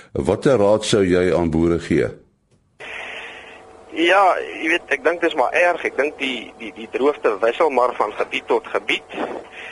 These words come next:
Speaker 2: Uh, ek dink daar is nou al baie geskryf en gepraat oor hoe moet 'n ou die droogte oorleef.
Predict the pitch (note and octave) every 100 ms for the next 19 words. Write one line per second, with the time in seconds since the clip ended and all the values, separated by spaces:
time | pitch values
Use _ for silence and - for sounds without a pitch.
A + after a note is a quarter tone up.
0 | - - - - G2 G#2 - G#2 G#2 B2+
1 | - A2+ A#2+ B2+ G#2+ A2+ G#2 G#2 C#3+ D3
2 | A2 - B2 C3+ C3+ G2+ G2 G#2+ - B2+
3 | C3 B2+ - A2+ G2+ - - - - -
4 | - - - A2+ C#3 D3 C#3 C3 B2 A#2
5 | A2 B2 B2 - F#2+ G#2+ G2+ G#2+ A2 D3+